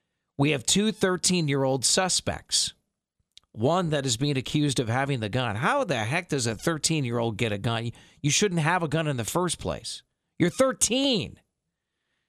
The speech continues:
And then the other question, where are the parents in this? How are they getting to a place like Easton, where there were a lot of families out yesterday and a lot of people just, you know, enjoying the ambiance of,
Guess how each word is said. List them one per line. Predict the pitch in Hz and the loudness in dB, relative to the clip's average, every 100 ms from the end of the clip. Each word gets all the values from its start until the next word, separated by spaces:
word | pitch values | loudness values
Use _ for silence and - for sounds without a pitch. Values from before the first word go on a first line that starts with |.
| _ | _
And | - 160 | 0 2
then | 151 170 226 180 - - | 0 0 0 -4 -12 -2
the | 170 | 0
other | 233 247 | 2 0
question, | 180 165 - 156 | 0 0 0 0
where | 185 | 0
are | 247 | 0
the | 220 | -2
parents | - 247 254 233 - | 0 2 2 2 0
in | 185 | 0
this? | 165 110 - - - _ _ _ _ _ _ _ _ - | 0 0 0 -2 -4 _ _ _ _ _ _ _ _ 0
How | 202 240 | 2 4
are | |
they | 233 240 | 2 0
getting | 170 240 240 226 208 | 2 2 2 2 2
to | - 196 | 2 0
a | |
place | 180 175 185 156 | 0 0 0 0
like | 165 165 147 | 0 -2 -4
Easton, | 165 185 - 135 95 - _ _ _ _ - | -2 0 0 -2 -4 -8 _ _ _ _ -2
where | 151 156 147 - - | 0 2 -2 -4 -6
there | 160 | -2
were | 170 175 | 0 0
a | |
lot | 175 185 208 220 208 | 2 2 4 4 2
of | 156 | 0
families | 123 160 165 147 104 98 | -2 0 0 0 0 0
out | 110 104 | 0 -2
yesterday | 107 101 - 95 80 82 | -2 -2 -2 -2 -2 -4
and | 90 | -4
a | |
lot | 113 160 147 | 0 0 0
of | - | -2
people | 165 151 156 | -2 0 -2
just, | 117 107 - - - - - | 0 -2 -4 -6 -20 -20 -12
you | - 113 | -2 0
know, | 113 | 0
enjoying | 113 110 147 160 156 139 | -2 0 0 2 0 0
the | 113 107 | -2 -2
ambiance | 123 165 170 160 151 151 143 - 87 | 0 0 0 0 0 -2 -2 -2 -4
of, | - | -10